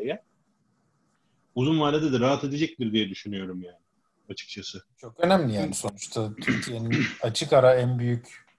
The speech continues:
Speaker 2: e, eğitim kurumu devlet yani sonuçta.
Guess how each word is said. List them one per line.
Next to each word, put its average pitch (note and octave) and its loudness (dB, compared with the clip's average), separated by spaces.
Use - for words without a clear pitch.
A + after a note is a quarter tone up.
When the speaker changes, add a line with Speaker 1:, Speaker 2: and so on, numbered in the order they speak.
Speaker 2:
e, - -8
eğitim A2+ -2
kurumu A2 -20
devlet D3+ 2
yani F#2+ -2
sonuçta. - -10